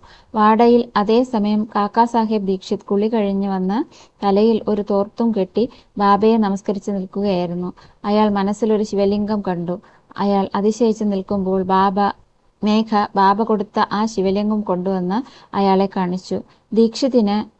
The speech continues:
താൻ നിമിഷങ്ങൾക്ക് മുമ്പ് മനസ്സിൽ കണ്ട അതേ ശി-, ശിവലിംഗമാണ്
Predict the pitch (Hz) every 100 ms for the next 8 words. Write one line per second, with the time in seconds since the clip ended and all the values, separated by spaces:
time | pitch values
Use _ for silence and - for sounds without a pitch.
0 | _ _ _ _ 220 214 214 208 208 240
1 | 226 240 233 220 208 214 202 196 226 214
2 | 214 202 196 190 220 220 226 202 - -
3 | 208 208 214 220 220 190 190